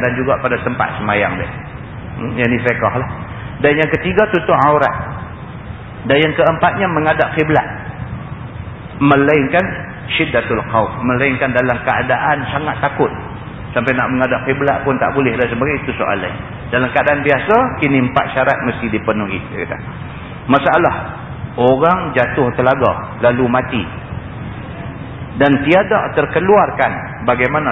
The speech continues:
sembahyangnya? Ini bersesuaian dengan kes di Aceh ni. Kan? Apa dia kata? Orang yang jatuh telaga, lalu mati dalam telaga tu.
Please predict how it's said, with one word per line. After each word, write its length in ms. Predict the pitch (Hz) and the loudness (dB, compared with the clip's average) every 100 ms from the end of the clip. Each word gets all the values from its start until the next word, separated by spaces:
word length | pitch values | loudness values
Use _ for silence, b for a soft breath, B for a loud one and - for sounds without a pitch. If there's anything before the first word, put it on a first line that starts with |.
| 107 | -2
sembahyangnya? 460 | 110 107 95 92 90 113 | -2 0 -2 -2 -2 0
Ini 180 | 160 185 208 | -2 -4 -4
bersesuaian 720 | - 120 123 117 135 139 113 113 | -2 0 0 0 2 4 2 0
dengan 240 | 117 107 127 | -4 -4 -4
kes 160 | 104 | -2
di 80 | 104 | 0
Aceh 320 | 101 110 104 | 0 0 -4
ni. 220 | - 87 - - - - - - - - - - - - - 113 | -8 -10 -10 -12 -12 -12 -10 -12 -12 -12 -12 -12 -12 -12 -4 -2
Kan? 140 | 101 - - - | -2 -4 -10 -6
Apa 140 | 110 143 147 | 0 2 2
dia 80 | 143 | 2
kata? 240 | 143 208 240 151 | 2 2 2 4
Orang 320 | 151 175 220 180 | 4 4 2 2
yang 160 | 147 | 0
jatuh 320 | 135 139 143 123 | 2 2 0 2
telaga, 320 | 135 143 123 101 139 - - - - - - - 131 | 2 4 4 2 -2 -8 -12 -12 -12 -12 -12 -4 2
lalu 80 | 151 151 | 4 4
mati 320 | 151 160 143 127 | 2 2 2 4
dalam 240 | 135 123 | 4 4
telaga 480 | 135 135 135 120 | 2 4 4 2
tu. 60 | 98 | 0